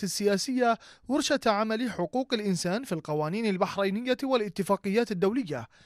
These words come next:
وذلك ضمن برنامج مهارات برلمانية للنواب من أجل تزويد النواب بالمهارات القانونية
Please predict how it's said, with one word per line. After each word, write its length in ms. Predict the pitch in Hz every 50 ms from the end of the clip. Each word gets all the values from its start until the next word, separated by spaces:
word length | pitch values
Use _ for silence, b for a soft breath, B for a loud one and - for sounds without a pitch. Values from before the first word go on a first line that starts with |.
| b b b b -
وذلك 400 | 117 117 143 156 165 160 - 220
ضمن 400 | 240 277 233 170 151 147 147 143
برنامج 560 | 135 156 143 147 196 226 220 208 190 170 196
مهارات 520 | 190 196 185 185 190 190 202 226 233 -
برلمانية 720 | 240 214 202 202 190 196 190 185 185 190 208 233 233 220 214 -
للنواب 800 | 220 185 180 220 262 262 240 190 147 139 147 170 196 202 262 B B B B B B B
من 140 | 262 269 277
أجل 300 | - 320 302 269 294 262
تزويد 420 | - 285 262 233 269 320 330 302
النواب 480 | 277 226 214 208 190 180 180 208 247 247
بالمهارات 520 | 233 175 175 156 151 151 160 214 214 -
القانونية 600 | 202 180 - 196 190 190 196 214 247 254 240 214